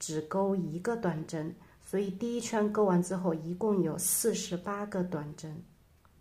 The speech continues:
钩到了最后一个短针，然后最后一步呢，咱们需要换线。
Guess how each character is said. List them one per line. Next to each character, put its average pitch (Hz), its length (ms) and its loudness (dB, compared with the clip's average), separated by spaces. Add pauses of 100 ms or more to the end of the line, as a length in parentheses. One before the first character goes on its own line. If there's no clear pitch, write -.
(140)
钩 277 160 12
到 277 140 10
了 220 160 10
最 214 160 4
后 285 260 8
一 196 220 2
个 202 180 4
短 175 340 2
针， 208 360 0
然 196 100 0
后 240 100 0
最 262 200 0
后 285 120 4
一 190 160 4
步 208 200 2
呢， 180 180 2
咱 156 140 -8
们 175 120 -2
需 180 260 -2
要 180 120 2
换 208 240 0
线。 - 260 2